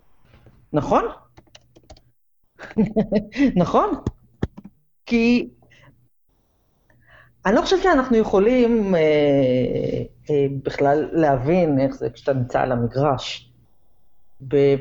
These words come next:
בסיטואציות מסוימות ו-, ו-, באווירה מסוימת, אנחנו לא יכולים להבין את זה.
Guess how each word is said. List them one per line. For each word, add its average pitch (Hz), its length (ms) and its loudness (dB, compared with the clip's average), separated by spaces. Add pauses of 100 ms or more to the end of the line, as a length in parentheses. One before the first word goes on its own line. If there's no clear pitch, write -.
בסיטואציות 185 840 0
מסוימות 180 720 0
ו-, 143 580 2 (180)
ו-, 143 380 2 (1200)
באווירה 160 640 0
מסוימת, 196 800 0 (380)
אנחנו 185 240 -2
לא 254 60 2
יכולים 381 280 -2
להבין 302 320 0
את 294 140 2
זה. 151 120 0